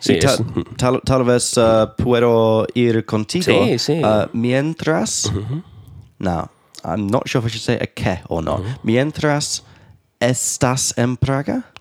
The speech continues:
Speaker 1: Um,
Speaker 2: ¿O mientras que estés?
Speaker 1: uh, so without que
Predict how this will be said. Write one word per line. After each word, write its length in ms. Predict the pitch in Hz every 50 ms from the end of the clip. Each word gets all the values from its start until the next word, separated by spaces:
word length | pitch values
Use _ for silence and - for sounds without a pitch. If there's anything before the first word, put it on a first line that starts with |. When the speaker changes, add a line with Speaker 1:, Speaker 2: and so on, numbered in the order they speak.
| - - - - _ _ _ _ _ -
Speaker 1:
Um, 440 | 117 107 101 101 101 98 101 101 101
Speaker 2:
¿O 140 | 110 107 104
mientras 640 | 110 117 123 131 135 127 - 135 127 123 - -
que 320 | - - 123 120 123 - - _ _
estés? 800 | - 107 104 - - - - 151 190 214 - - - - - - _ _ -
Speaker 1:
uh, 340 | - 123 123 120 120 117 110 -
so 160 | - - 147
without 360 | 135 139 147 143 160 160 151 -
que 240 | - - - -